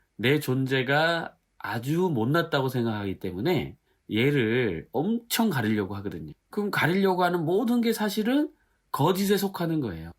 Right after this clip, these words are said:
그 거짓에. 그래서 여기서 옛사람, 그 행위를 벗어버리고라는 것은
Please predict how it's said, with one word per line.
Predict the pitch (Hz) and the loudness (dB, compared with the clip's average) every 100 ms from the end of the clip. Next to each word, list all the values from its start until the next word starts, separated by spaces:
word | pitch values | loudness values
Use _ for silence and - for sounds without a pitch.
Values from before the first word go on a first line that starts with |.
| _ | _
그 | - | -12
거짓에. | 98 104 101 85 - - _ | -8 -6 -6 -10 -14 -20 _
그래서 | - 175 | -2 0
여기서 | 160 170 | 2 2
옛사람, | 165 123 180 - 170 147 98 78 - | 4 4 4 2 2 4 2 0 -2
그 | 156 151 | 2 2
행위를 | 202 202 185 165 | 2 2 2 0
벗어버리고라는 | 120 113 113 104 95 107 107 92 85 80 - - 110 113 113 | 0 -2 -2 -2 -2 0 0 0 -2 -6 -12 -6 -2 0 0
것은 | 92 - 147 98 | -4 -2 -2 -2